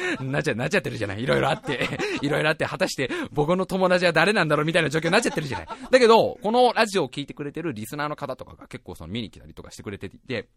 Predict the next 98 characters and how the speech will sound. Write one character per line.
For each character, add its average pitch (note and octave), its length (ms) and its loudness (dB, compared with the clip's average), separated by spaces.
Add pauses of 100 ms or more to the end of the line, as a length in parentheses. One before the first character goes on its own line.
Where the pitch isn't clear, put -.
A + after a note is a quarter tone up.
(420)
中 C#3 240 0
に A2+ 80 -4
は F2+ 160 -6
あ F#2+ 40 -4
の、 E2+ 120 -8
ほ G2 100 -8
ら、 F#2+ 140 -4
あ G2 100 -2
れ A2 60 0
で G2+ 60 -4
す - 100 -10
よ。 - 100 -18 (480)
我 B2 140 -2
が F#2 140 -2
タ - 140 -10
イ A#2+ 40 -4
ム A2+ 100 -4
マ G#2+ 140 -6
シ - 140 -10
ン F#2+ 120 -8
部 F#2+ 80 -10
の F#2 120 -10
も F#2 280 -6
う、 E2+ 40 -12
な F#2+ 120 -8
ん F#2+ 60 -10
て - 120 -20
言 F#2 40 -12
う - 0 -
ん - 20 -10
で F2+ 60 -10
す - 80 -20
か。 - 160 -6 (280)
も F#2+ 480 -4
う、 F2+ 40 -8
下 B2 220 -4
ネ B2 80 -4
タ A#2+ 100 -4
の B2 80 -6
神 C#3+ 220 -4
様 G#2 200 -6
の G2 60 -6
よ G#2+ 140 -4
う - 20 -4
な、 F#2 180 -8 (440)
ダ - 160 2
ン F3+ 100 -4
コ C#3 140 -4
ン。 A2 120 -10 (180)
ラ C#3+ 120 -4
ジ D#3+ 100 0
オ F3+ 80 0
ネ F#3 100 0
ー F3+ 40 0
ム D3 80 -4
ダ F3+ 120 2
ン G3 100 -2
コ A#2 120 0
ン。 G2 80 -6 (100)
毎 C3+ 220 -2
回、 F3 260 -2
毎 G#3 260 -2
回 D#4 200 6
あ C#4+ 120 4
の C4+ 120 4
も C4 160 2
う G#3+ 40 4
下 G#3 280 -2
ネ A3+ 120 -4
タ A3 140 -2
濃 A#3 180 2
度 G3+ 100 4
九 A#3 180 -2
十 F#3 100 2
五 D#3 80 0
パ F#3+ 160 4
ー F#3+ 40 2
セ G#3 100 -2
ン F#3+ 60 -4
ト E3+ 100 0
の D3+ 60 0
メ D#3 160 0
ー - 20 2
ル D#3 80 2
を D3+ 40 4
送 D#3+ 140 -2
っ E3 40 -4
て F3 120 -4
き - 80 -14
て - 80 -2
く D#3 120 -2
れ C#3+ 80 2
る C3 140 -2
ダ E3+ 140 0
ン F#3 80 -4
コ D#3 140 -2
ン D3 80 -4
が、 G3+ 200 4